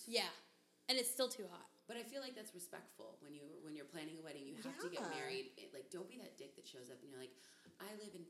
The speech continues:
Speaker 2: Phoenix, Arizona, and I'm gonna get married in July."
Speaker 1: Yeah,
Speaker 2: First
Speaker 1: no.
Speaker 2: of all, no one's gonna come to
Speaker 3: No.
Speaker 2: your crappy wedding.
Speaker 3: That's
Speaker 2: No one wants
Speaker 3: just
Speaker 2: to come
Speaker 3: rude.
Speaker 2: and sweat. But yeah, we have a bunch of weddings in, I think it's what, we have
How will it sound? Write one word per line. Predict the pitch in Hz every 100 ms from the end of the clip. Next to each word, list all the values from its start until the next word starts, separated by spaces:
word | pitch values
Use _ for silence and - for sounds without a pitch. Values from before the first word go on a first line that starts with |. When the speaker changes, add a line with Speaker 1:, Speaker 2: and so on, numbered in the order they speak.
| -
Speaker 2:
Phoenix, | 202 226 220
Arizona, | 190 185 170 180 220
and | 185 170
I'm | 170 196
gonna | 185
get | 175 -
married | 160 160 185 208
in | 175
July." | 175 165 165 196 127 120 -
Speaker 1:
Yeah, | 196 185
Speaker 2:
First | 180 175
Speaker 1:
no. |
Speaker 2:
of | 175
all, | 160
no | 139
one's | 175 -
gonna | 240
come | - 151 156
to | 190
Speaker 3:
No. | 185 156
Speaker 2:
your |
crappy | 139 117 196
wedding. | 170 110 107 113 113 -
Speaker 3:
That's | 214 220
Speaker 2:
No | 151
one | 196
wants | 185
Speaker 3:
just | 165
Speaker 2:
to | 175
come | 156
Speaker 3:
rude. | 147
Speaker 2:
and | 151
sweat. | 143 110 - - - - - - -
But | 196
yeah, | 220
we |
have | 208
a | 202
bunch | 170 170
of | 175
weddings | 160 160 170
in, | 156 143 151
I |
think | 165
it's | 147 -
what, | 135
we | -
have | 135